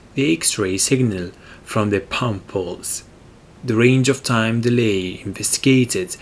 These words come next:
in fifteen twenty femtosecond steps was zero to hundred femtosecond, during which time all the disulfide bond lengths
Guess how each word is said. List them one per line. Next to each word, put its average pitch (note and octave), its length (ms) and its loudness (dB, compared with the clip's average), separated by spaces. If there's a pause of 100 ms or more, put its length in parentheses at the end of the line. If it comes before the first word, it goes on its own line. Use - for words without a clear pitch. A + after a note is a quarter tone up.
(340)
in G#2 120 -2
fifteen G#2+ 600 0
twenty F#2 280 -6
femtosecond F#2+ 920 -4
steps - 600 0 (220)
was C3+ 180 2
zero A2+ 480 2 (240)
to A#2 120 -6
hundred G2+ 460 2
femtosecond, F#2 920 -4 (720)
during G2 180 0
which F#2+ 260 0
time B2+ 360 4 (400)
all D3+ 280 6
the D3+ 140 6
disulfide C3 1040 -2
bond A2 400 0
lengths G2+ 600 -2